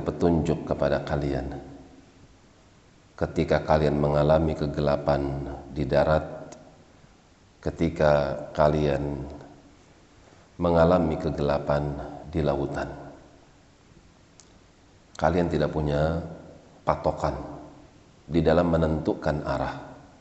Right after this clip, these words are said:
Kalian tidak memiliki ilmu, teknologi yang dengannya kalian bisa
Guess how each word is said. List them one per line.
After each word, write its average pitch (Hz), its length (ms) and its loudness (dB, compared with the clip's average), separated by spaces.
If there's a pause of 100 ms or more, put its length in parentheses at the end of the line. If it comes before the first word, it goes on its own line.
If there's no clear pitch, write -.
(1160)
Kalian 85 440 4 (520)
tidak 87 260 4
memiliki 80 640 0
ilmu, 87 320 2 (840)
teknologi 82 800 2 (1300)
yang 80 240 2
dengannya 80 680 4 (380)
kalian 80 400 0
bisa 76 440 0